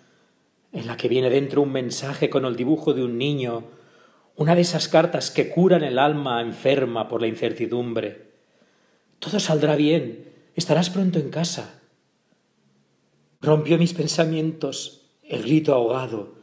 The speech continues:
divagante en sueños febriles, de un viejo marinero, uno de esos que llevan tatuadas sus experiencias en las arrugas de su piel,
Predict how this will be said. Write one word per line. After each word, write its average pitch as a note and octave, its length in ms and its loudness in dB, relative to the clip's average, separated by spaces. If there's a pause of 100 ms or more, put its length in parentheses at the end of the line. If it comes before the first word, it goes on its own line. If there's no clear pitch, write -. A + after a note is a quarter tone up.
(520)
divagante D#3 540 4
en D#3 80 0
sueños D#3+ 280 0
febriles, B2 840 -2 (460)
de B2 200 0
un B2+ 120 0
viejo A#2+ 420 0
marinero, A#2 520 -8 (680)
uno F3 160 4
de F3+ 120 4
esos F3 260 0
que D3 100 -2
llevan D3 300 4
tatuadas B2+ 640 2
sus - 300 -8
experiencias B2+ 640 -2
en A#2+ 60 -2
las A#2 180 -2
arrugas A2 340 -2
de G#2+ 100 -6
su - 220 -10
piel, A2+ 440 -4